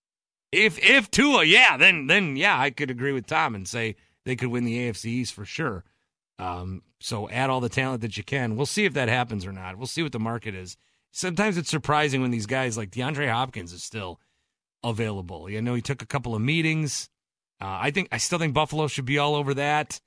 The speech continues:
I think to pair him with Diggs, that would be, that would get people thinking, "Okay, uh, Buffalo's got something here." 'Cause again, Buffalo, who I would still probably take as the, I would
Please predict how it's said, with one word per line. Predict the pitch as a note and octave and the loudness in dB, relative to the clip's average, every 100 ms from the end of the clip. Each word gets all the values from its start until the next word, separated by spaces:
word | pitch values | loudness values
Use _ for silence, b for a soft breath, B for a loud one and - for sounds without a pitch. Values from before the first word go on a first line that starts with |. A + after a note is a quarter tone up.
| _ _ _ - | _ _ _ -10
I | G2+ | -4
think | C3 | -4
to | A2+ | -4
pair | - C3+ C3+ | 0 0 2
him | C#3+ C#3+ | 2 0
with | A#2+ | 0
Diggs, | C3+ C#3+ C#3 G#2 | 2 0 0 -2
that | A2+ B2+ | -2 -2
would | B2+ | -2
be, | C3+ C3 C3 | -2 -2 -4
that | - A#2+ C3 | -4 -6 -4
would | B2 A#2 _ _ _ | -6 -8 _ _ _
get | C#3 - | -4 -2
people | C#3 C3 | -2 -4
thinking, | A2+ C#3 B2+ B2+ | -4 -4 -2 0
"Okay, | B2+ D3+ A2 E2+ - _ _ _ _ - | -2 0 -2 -4 -10 _ _ _ _ -6
uh, | F#2 F#2+ | -4 -2
Buffalo's | A2+ B2+ B2+ A2 | -4 -4 -4 -4
got | G2+ B2 A#2 | -2 -4 -4
something | G#2+ F#2 | -8 -8
here." | F#2+ | -8
'Cause | - A2 | -6 -4
again, | B2 B2+ | -2 -2
Buffalo, | A2+ D3+ C#3+ A2+ G2+ F#2+ - _ _ _ - | 0 -2 -2 -4 -4 -8 -12 _ _ _ 0
who | F3 | 4
I | G3 | 6
would | C4+ A#3 | 6 2
still | - G3 F#3 | 0 2 0
probably | - F3+ F3+ F3 | 2 2 2 0
take | - E3 E3 - | 2 2 2 2
as | D3 D3 A#2+ | 0 2 0
the, | B2 C#3 C3+ C3 C3 - | -2 0 0 0 -2 0
I | D#3+ | 2
would | F#3+ C#3+ | 2 -2